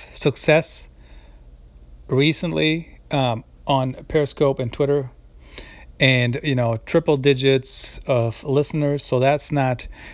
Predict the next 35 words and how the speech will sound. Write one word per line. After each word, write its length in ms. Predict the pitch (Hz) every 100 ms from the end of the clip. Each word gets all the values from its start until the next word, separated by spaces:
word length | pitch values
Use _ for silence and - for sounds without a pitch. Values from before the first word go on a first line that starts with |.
| - -
terrible 440 | - 135 131 120
at 60 | 117
all. 220 | 135 240
And 100 | 143
it's 160 | 135
actually 420 | 170 220 - 160 127
better 440 | - 139 190 160
than 160 | 120 120
what 140 | 123
I've 160 | 123 -
seen 480 | - 208 156 110 117 - - - -
on 220 | 135 131 - -
Apple 320 | 147 131 120
Podcast 960 | - 185 170 - 185 160 151 147 - -
and 140 | 135 117
some 200 | 156 143
of 60 |
those 140 | 123 -
podcast 540 | - 208 - 147 120
channels. 320 | - 107 -
However, 540 | - 135 196 165 98 - - - - - - - -
this 220 | - 214 190
episode 600 | 165 170 - 143 127 123
will 200 | 147 156
be 220 | 151 139
available 760 | 117 127 156 135 107 98 135 - - - - - -
on 160 | 147
the 60 | 233
live 260 | 175 127 110
stream, 300 | - 135 240 -
which 180 | 135 120
we're 100 | 135
doing 200 | 131 135
right 180 | 147 151
now. 380 | 110 95 147